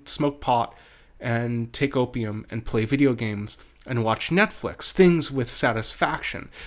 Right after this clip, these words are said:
things that they can still feel good about. And I think that I might have seen something similar in, uh, the hills of Saba, that because women were now tied in with the international economy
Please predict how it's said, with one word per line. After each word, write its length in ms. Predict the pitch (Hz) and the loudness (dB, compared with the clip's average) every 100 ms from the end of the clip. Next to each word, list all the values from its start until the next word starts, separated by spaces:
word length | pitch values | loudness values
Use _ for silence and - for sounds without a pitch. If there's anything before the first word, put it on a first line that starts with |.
| - | -16
things 640 | - - 185 170 160 139 | -16 0 6 6 6 0
that 180 | - 131 | -2 -2
they 100 | 135 | -2
can 160 | 123 123 | -2 -2
still 520 | - - 151 143 131 | -2 -2 0 0 -2
feel 560 | - - 139 131 113 - | -6 -8 -4 -2 -2 -6
good 180 | - 196 | 0 0
about. 380 | 135 - - - _ - - - - - | 0 -6 -12 -16 _ -20 -20 -20 -14 0
And 160 | 160 | 4
I 80 | 165 | 6
think 520 | 170 - - 185 180 | 4 -2 0 2 2
that 200 | - 156 - | -2 -2 0
I 160 | 147 156 | -2 0
might 320 | 151 151 156 | 2 2 0
have 100 | 143 | -2
seen 340 | - 156 151 | -2 -2 -2
something 440 | 139 147 135 - 123 | 0 0 0 -2 -2
similar 640 | - 269 269 208 165 160 | 0 2 2 2 2 0
in, 440 | - 156 160 160 160 - - | -2 -2 -2 -4 -8 -20 -14
uh, 220 | - 151 156 | 0 2 2
the 280 | 147 156 | 0 0
hills 360 | 151 - 180 180 | 0 2 2 4
of 100 | 185 | 2
Saba, 540 | - 202 240 - - - - - - | 0 2 0 -2 -14 -14 -20 -10 2
that 240 | 143 139 - - - | 2 2 -8 -14 -4
because 500 | 160 - 180 175 147 | -4 0 2 2 2
women 520 | 143 185 214 170 139 | 0 0 2 0 0
were 100 | 131 | 0
now 240 | 135 139 | 0 0
tied 380 | 143 - 156 156 | -2 0 0 2
in 160 | 151 139 | 0 -2
with 140 | 127 | -2
the 100 | 135 | -2
international 560 | 131 131 123 127 135 123 | -2 0 -2 -2 -6 -6
economy 580 | - 208 226 180 127 | 0 0 2 0 -2